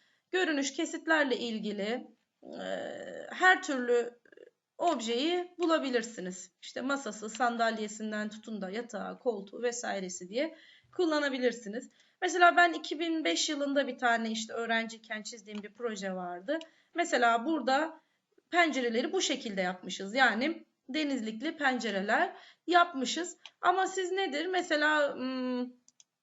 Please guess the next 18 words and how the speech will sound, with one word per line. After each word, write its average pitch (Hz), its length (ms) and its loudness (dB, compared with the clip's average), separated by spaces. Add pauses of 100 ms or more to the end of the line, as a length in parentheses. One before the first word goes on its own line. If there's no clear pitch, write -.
(420)
çok 381 220 -2
fazla 330 360 4
detaya 330 320 2
girmek 320 400 -2
istemediğim 277 600 -2
için 320 300 -2 (320)
biz 339 200 0
burada 262 300 0
basit 349 360 2
bir 262 140 -4
kapı 226 260 -6
pencere 202 420 -2
modeli 190 360 -6
yapacağız. 349 520 2 (340)
Onun 381 200 0
üzerinden 214 640 0
gideceğiz 226 440 -6
ama 339 460 2